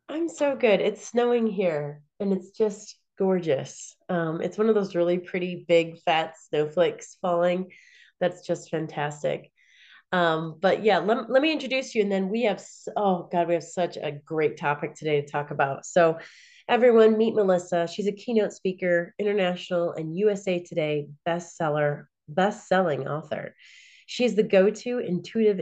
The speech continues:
intimacy expert for the top one percent. She helps high-achieving business owners have more confidence, connection, ease,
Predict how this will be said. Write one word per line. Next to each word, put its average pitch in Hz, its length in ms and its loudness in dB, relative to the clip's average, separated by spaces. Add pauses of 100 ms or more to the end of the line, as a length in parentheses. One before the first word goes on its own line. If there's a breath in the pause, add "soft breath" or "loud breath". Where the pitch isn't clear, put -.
intimacy 202 560 -6
expert - 640 -6
for 196 80 -4
the 170 100 -2
top 160 440 -6
one 139 220 -6
percent. 143 440 -6 (640 soft breath)
She 233 260 -2
helps 220 240 2
high-achieving 226 640 0
business 175 320 -2
owners 147 300 0
have 151 180 -4
more 156 160 -2
confidence, 220 760 -4 (180)
connection, 185 760 -4
ease, 160 420 -6